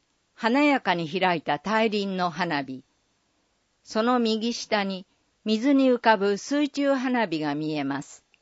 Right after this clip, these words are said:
四、草津町との姉妹都市締結五十周年。七月二十七日金曜、福祉文化会館。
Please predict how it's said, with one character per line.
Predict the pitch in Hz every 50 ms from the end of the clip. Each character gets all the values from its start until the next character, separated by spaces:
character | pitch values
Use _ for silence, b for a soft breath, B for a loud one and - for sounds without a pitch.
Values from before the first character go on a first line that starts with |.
| _ _ _ _ _ _ _ _ _ _ _ _ _ _ _ _ _ _ _ _ _ _ _ _ _ _ _ _ _ _ _ _ _ _ _ _ _ -
四、 | - 226 247 262 226 180 151 139 139 - _ _ _ _ _ _ _ _ _ _ _ _ _ -
草 | - - - 311 311 320
津 | 311 - 320
町 | 302 254 220 190 - - -
と | - 190 170
の | 170 156 147 135 135 - _ - - - -
姉 | 220
妹 | 226 247 269 285 277 277
都 | 269 - 269 254
市 | - - 190 160 -
締 | - 226 208 208
結 | 202 - 202 - - 185
五 | 160 160 175 175
十 | 175 262 294 262
周 | - - - - 262 240 214
年。 | 175 156 147 143 135 165 _ _ _ _ _ _ _ _ _ _ _ _ _ _ _ _ -
七 | - - - - 277
月 | 254 285 285 269 - 269 269
二 | 277 285 294
十 | 262 269 214 185 180 180
七 | - - - - 202 196
日 | 190 190 175 - 185 175
金 | _ - 208 208 202 202 196
曜、 | 190 175 160 156 139 127 - _ _ _ _ _ _ _ _ _ _ _ _ _
福 | - - - 277
祉 | 285 - - 294 247
文 | 220 254 254 247 247
化 | 254 226 208
会 | - 220 208 170 143
館。 | - - 139 139 135 139 139